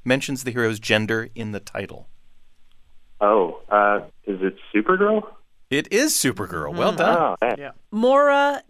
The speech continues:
Speaker 3: Josh, Shelley, and Allie.
Speaker 2: This one's not ringing any bells, unfortunately, either.
Speaker 3: All right. How about a hint?
Speaker 2: I would love one.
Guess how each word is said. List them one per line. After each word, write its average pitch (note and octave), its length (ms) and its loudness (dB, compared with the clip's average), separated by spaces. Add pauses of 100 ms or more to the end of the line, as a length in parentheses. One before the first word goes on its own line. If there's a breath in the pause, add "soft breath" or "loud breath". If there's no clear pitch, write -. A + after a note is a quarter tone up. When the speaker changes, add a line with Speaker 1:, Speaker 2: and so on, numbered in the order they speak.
Speaker 3:
Josh, A3 680 0 (160)
Shelley, A3 800 0
and A3 260 -2 (100)
Allie. F#3 520 -8 (1800)
Speaker 2:
This F2 240 -6
one's F2 220 -2
not F2+ 140 2
ringing F#2 280 0
any F2+ 140 0
bells, F2+ 260 2
unfortunately, F#2+ 600 -2
either. F#2+ 340 -2
Speaker 3:
All G#3 240 4
right. A3 440 0 (380)
How - 160 -4
about D#3 160 -2
a - 40 0
hint? D3 400 -10 (160)
Speaker 2:
I G2+ 80 4
would G2+ 120 2
love F2+ 180 2
one. E2 220 -6